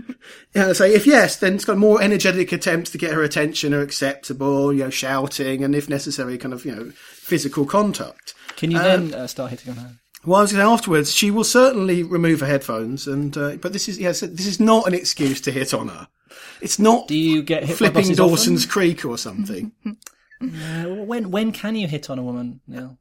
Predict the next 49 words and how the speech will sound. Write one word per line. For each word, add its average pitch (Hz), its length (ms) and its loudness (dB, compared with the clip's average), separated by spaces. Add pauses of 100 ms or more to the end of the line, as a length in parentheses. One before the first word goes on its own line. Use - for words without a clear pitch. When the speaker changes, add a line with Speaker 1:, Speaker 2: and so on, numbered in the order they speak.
Speaker 1:
Uh, 185 280 -2
I 185 40 2
was 202 240 2
gonna 196 120 2
say, 175 340 2
uh, 185 80 -4
well, 147 380 -2
um, 165 360 0
I 180 60 -4
think 226 180 -4
that, 165 180 0
you 185 80 -2
know, 120 100 -2
just 151 200 -4
to, 135 180 -4 (100)
just - 160 -10
to 131 60 -14
finish 127 220 -8
this 135 140 -6
off, 139 120 -2
I, 135 40 -2
I 131 60 -2 (120)
would 139 140 -2
say 143 160 -2
that, 139 320 -4
uh, 147 340 2
you 175 100 -4
know, 117 140 -8 (380)
um, 160 340 4
if 185 100 -2
the 226 120 4
answer's 185 240 0
no, 175 160 4
then 139 140 2
basically 170 260 -4
just 170 200 -12
leave 190 420 -2
her 143 200 -2
alone. 120 540 -2 (360)
I 143 60 -8
mean, 156 120 -4
she's 165 120 -6
probably 202 300 -4
wearing 143 260 0
headphones 139 500 -6
to 135 140 -2
avoid 143 440 0 (380)
douchebags 104 460 -12
like 110 180 -14